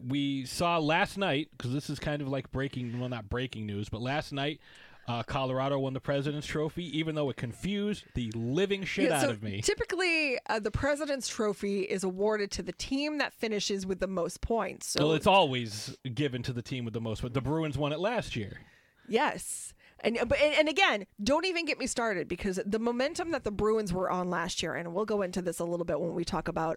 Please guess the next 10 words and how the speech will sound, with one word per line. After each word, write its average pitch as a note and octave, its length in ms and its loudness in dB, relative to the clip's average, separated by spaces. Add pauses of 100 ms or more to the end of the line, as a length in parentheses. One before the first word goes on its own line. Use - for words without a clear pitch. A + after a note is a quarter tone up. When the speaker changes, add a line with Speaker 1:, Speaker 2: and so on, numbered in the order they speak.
Speaker 2:
our F3 340 -2
Speaker 1:
What's A3+ 180 0
Speaker 2:
playoff G#3 360 4
Speaker 1:
brewing? - 0 -
Speaker 2:
talk. D#3 340 2 (340)
Oh, G3+ 120 4
yeah, A3 240 2
what's G3 260 0
brewing? A#3 420 2 (400)
Um, G#3+ 520 6